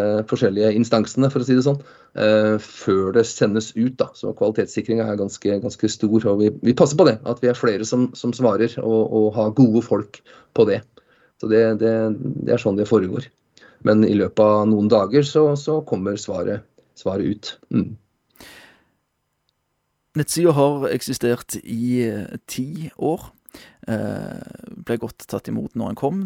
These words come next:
Speaker 2: Du sier det ligger flere tusen spørsmål og svar tilgjengelig på, på nettsiden. Men, men hvordan har bruken av siden vært sånn opp gjennom i løpet av disse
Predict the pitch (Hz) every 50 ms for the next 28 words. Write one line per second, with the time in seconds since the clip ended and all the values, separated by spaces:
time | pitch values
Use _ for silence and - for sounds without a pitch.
0 | 160 123 113 107 - 110 107 110 - 113 107 113 110 113 - 113 110 110 - 113
1 | 113 - 107 - 117 117 - - 135 123 110 - - 127 120 - - - 131 120
2 | 101 - - 110 117 113 107 - - - - 107 107 107 117 131 151 165 151 -
3 | - 131 123 113 127 131 127 117 - - 113 117 - - - 117 139 127 - -
4 | - 147 175 202 _ - - - - - - _ _ _ _ - 147 - 113 160
5 | 175 - 185 180 190 185 196 156 131 156 165 165 190 185 175 120 - - - -
6 | - - _ 185 139 117 113 135 156 202 - - - 143 135 123 - - 113 113
7 | 120 123 139 143 - - - - 131 123 - - 117 123 139 139 120 120 - -
8 | - - - - - - - - - - 123 131 - - - - - _ _ -
9 | - 113 113 113 120 131 127 123 120 117 110 117 110 - 113 117 107 - - 117
10 | 117 113